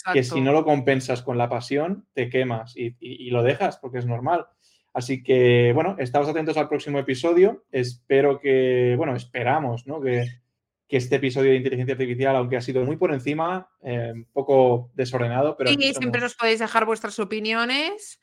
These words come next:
Speaker 1: Claro, lo que
Speaker 2: Eh,
Speaker 1: penséis.
Speaker 2: estáis abiertos, ya sabéis, en, por YouTube y tal.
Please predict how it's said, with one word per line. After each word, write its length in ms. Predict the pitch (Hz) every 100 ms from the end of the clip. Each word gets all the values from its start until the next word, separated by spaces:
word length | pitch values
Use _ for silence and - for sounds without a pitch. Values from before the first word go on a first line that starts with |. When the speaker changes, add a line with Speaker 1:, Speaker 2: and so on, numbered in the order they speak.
| _
Speaker 1:
Claro, 240 | 143 123
lo 60 | 131
que 160 | 131 101
Speaker 2:
Eh, 240 | 98 98
Speaker 1:
penséis. 280 | - 127 120
Speaker 2:
estáis 280 | - 202 202 208
abiertos, 640 | 208 208 214 214 226 240
ya 100 | 208
sabéis, 640 | 202 190 202 214 277 285
en, 540 | 202 185 180 175 170 170
por 420 | 185 170 160 175
YouTube 360 | 196 175 208 208
y 60 | 196
tal. 480 | 202 214 320 381